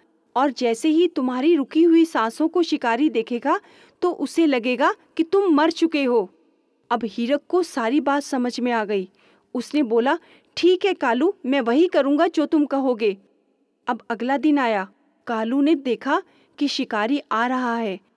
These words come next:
उसने हीरक को आवाज लगाकर बोला, "हीरक, सावधान हो जाओ, शिकारी आने वाला है और जैसे योजना हमने बनाई थी, तुम्हें वही करना है।" हीरक बोला,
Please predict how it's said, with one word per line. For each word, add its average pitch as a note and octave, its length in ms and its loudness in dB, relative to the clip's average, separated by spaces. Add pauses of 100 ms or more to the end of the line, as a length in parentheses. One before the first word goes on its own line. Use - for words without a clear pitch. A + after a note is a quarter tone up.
(160)
उसने C4+ 300 -2
हीरक B3+ 460 -2
को F4+ 240 0 (300)
आवाज A#3 400 -2
लगाकर B3 440 -2
बोला, A#3 380 0 (140)
"हीरक, C4+ 340 -4 (420)
सावधान D4+ 640 -2
हो E4 160 2
जाओ, E4+ 300 2 (280)
शिकारी D4+ 480 -2
आने E4+ 240 2
वाला F4 240 2
है F4 240 0 (380)
और B3 240 -2
जैसे B3+ 320 -2
योजना D#4+ 440 2
हमने E4+ 280 2
बनाई D4 320 0
थी, G4+ 220 2 (280)
तुम्हें D#4 240 2
वही D4 280 2
करना F4 300 2
है।" E4+ 260 0 (460)
हीरक D4 340 -2
बोला, B3+ 300 -2